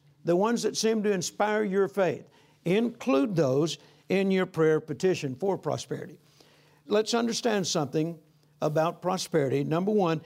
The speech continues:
it's not just having everything we desire. It's not just having everything we need. Prosperity, according to the Bible, is not only having what we need, having what we desire,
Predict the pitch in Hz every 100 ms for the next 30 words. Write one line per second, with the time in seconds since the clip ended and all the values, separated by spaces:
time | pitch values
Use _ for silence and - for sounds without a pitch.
0 | - - - 170 180 - 175 190 233 240
1 | 180 185 185 196 185 185 - 180 175 170
2 | 170 151 147 139 123 160 175 180 185 _
3 | _ _ _ _ 143 - 175 170 180 147
4 | 160 160 160 156 156 151 147 143 143 147
5 | 131 - - _ - - - 170 160 -
6 | 196 208 220 196 139 190 180 160 143 131
7 | 156 180 190 202 - - - - 147 123
8 | 147 190 233 247 147 113 - _ - 151
9 | 160 156 135 - 143 226 247 156 98 -
10 | _ _ _ - 147 156 143 143 - 151
11 | 226 202 120 120 110 120